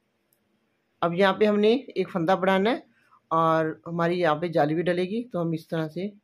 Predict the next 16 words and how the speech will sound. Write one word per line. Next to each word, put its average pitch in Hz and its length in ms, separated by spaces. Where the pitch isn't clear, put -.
वूल 156 260
लपेटेंगे, - 520
इस 147 160
तरह 123 160
से। - 140
ये 160 120
वाला 180 160
फंदा 180 220
हमारा 180 240
सीधा 170 280
हुआ, 202 160
सीधा 160 280
बुनेंगे, 180 440
उसके 175 220
बाद 185 120
फिर 196 300